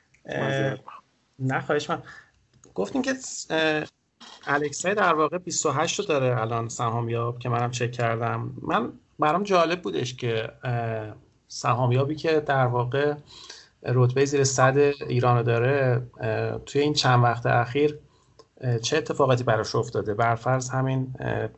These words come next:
Speaker 1: س-، اه، استقبالی که از بازار سرمایه و سهام شده، آیا مؤثر بوده روی سهامیابم؟ و اینکه یکم دیتا در مورد کاربراتون و اینکه چقدر بازدید دارین،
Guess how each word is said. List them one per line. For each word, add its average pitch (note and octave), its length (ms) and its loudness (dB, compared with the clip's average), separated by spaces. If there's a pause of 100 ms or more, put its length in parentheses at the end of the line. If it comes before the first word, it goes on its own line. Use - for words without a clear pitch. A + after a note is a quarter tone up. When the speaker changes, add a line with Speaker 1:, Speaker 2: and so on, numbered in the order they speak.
(320)
Speaker 1:
س-، - 360 -10
اه، A2+ 80 -2
استقبالی A#2 800 0
که B2+ 140 0
از B2 140 2
بازار A2+ 320 0
سرمایه A2 560 -2
و A2 80 -2
سهام A2+ 440 -2
شده، B2+ 440 -2 (460)
آیا C3 180 2
مؤثر C#3 480 2
بوده C#3 160 0
روی A#2 180 2
سهامیابم؟ A2+ 760 -2
و A#2+ 40 -2
اینکه E3 480 0 (420)
یکم - 340 0 (100)
دیتا D3+ 320 4
در E3 200 6
مورد D3 600 0
کاربراتون B2+ 840 2
و C3+ 40 0
اینکه B2+ 220 0
چقدر C#3 280 -4
بازدید B2+ 520 0
دارین، B2+ 520 2